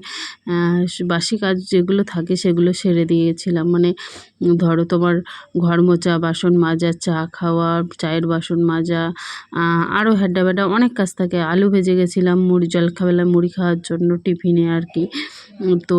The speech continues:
এই সমস্ত কাজগুলো টুকিটাকি ভাত রান্না করা এইসব, এইগুলো করে গেছিলাম,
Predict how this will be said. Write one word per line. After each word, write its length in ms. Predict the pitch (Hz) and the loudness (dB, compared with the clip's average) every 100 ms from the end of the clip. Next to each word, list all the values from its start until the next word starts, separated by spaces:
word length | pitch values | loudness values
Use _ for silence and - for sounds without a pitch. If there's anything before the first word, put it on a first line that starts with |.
| 175 | 2
এই 180 | 190 | 0
সমস্ত 440 | 190 202 196 190 - | 0 0 2 0 -2
কাজগুলো 400 | 214 180 180 196 190 | -2 -2 0 0 0
টুকিটাকি 460 | 196 190 185 190 | -2 -2 0 -2
ভাত 320 | 185 160 175 180 | -2 -2 -2 -2
রান্না 340 | 180 175 175 170 | 0 2 4 2
করা 200 | 175 180 | 0 2
এইসব, 320 | 175 175 180 175 - | 0 0 -2 -2 -2
এইগুলো 340 | 185 180 196 | -2 0 -2
করে 200 | 208 190 175 | 0 0 2
গেছিলাম, 420 | 170 170 170 | 0 -2 -2